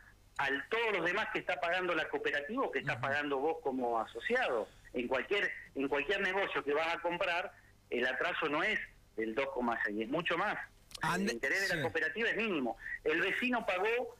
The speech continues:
Speaker 1: nosotros cuando viene a pagar no podés ver si es un albañil o qué, es un
Speaker 2: No, no,
Speaker 1: asociado.
Speaker 2: está, está, está claro eso, está, está bien, no,
Speaker 1: ¿Está
Speaker 2: no
Speaker 1: bien?
Speaker 2: es, este tiene
Speaker 1: Bueno.
Speaker 2: más guita, este tiene menos guita, está bien, eso está claro. A ver, pero pará,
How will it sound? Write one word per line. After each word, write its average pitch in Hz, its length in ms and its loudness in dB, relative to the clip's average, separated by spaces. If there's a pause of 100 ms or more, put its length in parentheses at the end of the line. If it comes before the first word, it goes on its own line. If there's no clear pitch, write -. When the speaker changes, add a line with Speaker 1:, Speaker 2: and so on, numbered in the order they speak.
(220)
Speaker 1:
nosotros 147 440 2
cuando 175 200 2
viene 185 200 4
a - 60 0
pagar 208 260 2
no 170 120 0
podés 196 300 2
ver 170 260 2
si - 100 -2
es 165 120 -6
un 147 140 2
albañil 143 460 2
o 139 60 -2
qué, 131 240 0
es 151 120 -8
un 190 140 2
Speaker 2:
No, 170 40 4
no, 196 100 2
Speaker 1:
asociado. 226 260 0
Speaker 2:
está, 226 220 2
está, 180 200 -2
está 165 200 -2
claro 131 260 0
eso, 117 140 -4
está, 143 200 0
está 143 180 0
bien, 147 180 2
no, 139 80 2
Speaker 1:
¿Está 139 140 0
Speaker 2:
no - 60 2
Speaker 1:
bien? 147 160 0
Speaker 2:
es, - 160 -4
este 165 240 -2
tiene 160 180 0
Speaker 1:
Bueno. 165 120 -2
Speaker 2:
más 165 60 0
guita, 190 280 0
este 160 160 -2
tiene 156 240 -2
menos 151 240 0
guita, 151 300 2
está 135 180 0
bien, 131 200 2 (300)
eso 147 220 0
está 156 180 0
claro. 120 240 0
A 143 60 2
ver, 151 160 0
pero 135 220 -2
pará, 160 260 -2